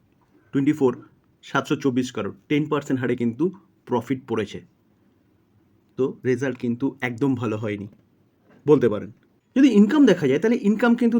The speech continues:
দেখুন, এক বছর আগে ইনকাম কত ছিল? সাত হাজার আটশো বাইশ করোড়, সেখানে ইনকাম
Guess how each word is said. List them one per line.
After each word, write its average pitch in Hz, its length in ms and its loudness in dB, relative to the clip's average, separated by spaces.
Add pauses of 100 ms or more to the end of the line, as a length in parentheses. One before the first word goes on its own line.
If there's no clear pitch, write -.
দেখুন, 247 180 2 (400)
এক 175 120 0
বছর 214 220 4
আগে 202 140 0
ইনকাম 202 240 -2
কত 196 180 4
ছিল? 226 100 -2 (520)
সাত 156 200 0
হাজার 196 160 4 (100)
আটশো - 220 -2 (100)
বাইশ 160 260 2
করোড়, 185 200 2 (380)
সেখানে 185 300 2 (140)
ইনকাম 170 220 0